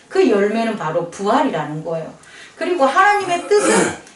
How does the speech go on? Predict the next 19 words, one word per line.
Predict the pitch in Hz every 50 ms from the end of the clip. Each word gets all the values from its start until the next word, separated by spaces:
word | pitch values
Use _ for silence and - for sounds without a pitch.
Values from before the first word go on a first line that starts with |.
| - -
이 | 240 262 294 302
부활의 | - 254 254 269 285 285 285 285 285 254 208
열매로 | 190 190 190 202 214 226 233 262 339 415 440 480 494 -
완성이 | - 180 - 202 220 226 233 240 220 202 190 170
됩니다. | 165 165 165 165 170 175 - - - - - - - - - - _ -
근데 | - 370 427 415
이 | 403 -
부활의 | - 294 311 311 330 339 311
열매가, | 247 214 214 233 269 269 220 190 180 185 - - - - - - - - - - - - - -
어, | - 202 180 165 - - - - - - _ _ _ _ _ _ -
이 | - 339 381 415 415 - - -
믿는 | - 226 247 269 311 381 415 427 403
자에게 | - - 226 202 196 190 247 233 220 190 180 180
이 | 262 349 349
부활의 | - 262 277 285 294 320 349 370 320
열매를 | 254 247 247 254 294 302 302 320 330 330 302 262 247 240
우리가 | 233 233 262 247 262 233 214 202 -
믿지 | 196 269 285 - 392
못하면 | - 233 208 - - 208 - 165 - 269 349 - - 190 175 170